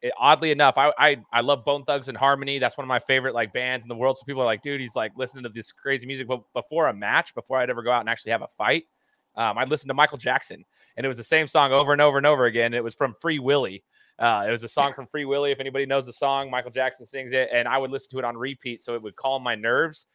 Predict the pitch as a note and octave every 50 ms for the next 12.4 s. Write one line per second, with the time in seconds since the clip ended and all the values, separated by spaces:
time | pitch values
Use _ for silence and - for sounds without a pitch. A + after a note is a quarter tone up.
0 | _ _ _ _ _ - A#2 B2 B2+ C#3+ C#3+ C3+ C3 B2 C3 B2+ B2+ B2+ B2 -
1 | - B2+ B2+ B2 A#2 A#2 A#2 A#2+ C3+ C3 B2+ C3+ C#3 C3+ B2+ B2+ A#2 - B2 B2+
2 | B2+ B2+ B2+ B2 A#2+ B2 B2+ B2 - - C3 B2+ A#2+ A2+ B2+ A#2+ A2+ A2 G#2+ -
3 | _ A#2 - _ - A#2 A#2 A#2 A#2 A2+ A2+ A2 A2+ A2+ A2 G#2 - - - -
4 | _ A2 G#2+ G#2 - - B2 A#2+ A#2+ A2+ - - A2+ G#2 G#2+ G#2 - _ _ _
5 | _ _ _ _ A2+ A2 G#2 G2+ G2+ G2+ - A2 A#2 B2+ C3+ C3+ B2+ C#3 - -
6 | - B2+ B2 A#2+ B2 A2+ B2+ C#3+ C#3+ C#3 - E3 D#3 C3+ A#2 A#2 A#2+ - - B2
7 | A#2 A#2+ A#2 A#2 A2 B2 A#2+ A#2+ A#2 A#2 G#2+ B2+ A#2 A#2 A2+ A2+ G#2+ - C3 B2
8 | A2+ - - G#2 G2 G2 - _ _ _ B2+ A#2 G#2+ G2+ - - - - F3 F#3+
9 | G3+ G#3 G#3+ G#3+ - - - - - E3 E3 E3 D#3+ C#3+ C#3+ C3 - A#2+ A2 A#2+
10 | C3 B2 C3+ C3+ C3+ B2+ G#2+ G2+ _ _ A#2 B2 C3 C3 - - B2+ A2 G2+ G#2
11 | G#2 G#2 G2 - _ - C#3+ C3+ C3 A#2+ A2+ C3 C3 C3+ A#2+ C#3 C3+ - A2+ A#2
12 | A2 - - B2 A#2 A2+ A2 A2